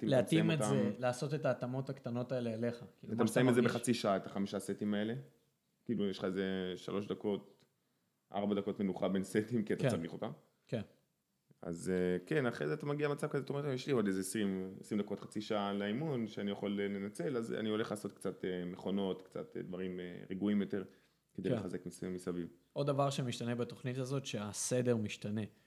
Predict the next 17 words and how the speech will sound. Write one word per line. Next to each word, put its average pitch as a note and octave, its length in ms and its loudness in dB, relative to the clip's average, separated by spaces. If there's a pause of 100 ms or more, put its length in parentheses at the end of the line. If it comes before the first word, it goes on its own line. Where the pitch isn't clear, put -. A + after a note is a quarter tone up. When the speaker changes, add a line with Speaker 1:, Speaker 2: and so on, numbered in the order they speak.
(220)
Speaker 2:
זאת - 120 -12
אומרת, A#2+ 420 -2
אם B2+ 360 -2
באימון A#2+ 400 -4
אחד A#2 300 -4
עשיתי A#2+ 560 -4 (800)
סקווט, A#2+ 420 -4
לחיצת A2+ 380 -8
כתפיים, A2+ 440 -8
דדליפט, C#3+ 560 -2 (720)
באימון A#2 300 2
הבא B2 220 4
אני A#2 120 2
משנה A2+ 340 0
טיפה A#2+ 260 -4
את G#2+ 120 -8
הסדר. A2+ 380 -2